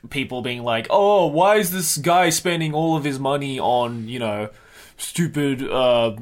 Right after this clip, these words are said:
you know, Japanese figurines and whatnot? Like, it's such a waste of money." And I'm like, "Well,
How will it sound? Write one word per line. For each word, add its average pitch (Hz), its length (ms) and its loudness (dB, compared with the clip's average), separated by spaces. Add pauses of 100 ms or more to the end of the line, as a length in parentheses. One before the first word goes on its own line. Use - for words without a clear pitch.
(120)
you 160 100 -4
know, 147 260 -2
Japanese 135 680 -4
figurines 135 720 -4
and 117 120 -6
whatnot? 110 440 -6
Like, 107 240 -6
it's 127 180 -6
such 160 220 -4
a 143 40 0
waste 127 300 -4
of 120 80 -8
money." 127 240 -4
And 156 100 -2
I'm 185 100 -2
like, 196 200 -2
"Well, 269 340 0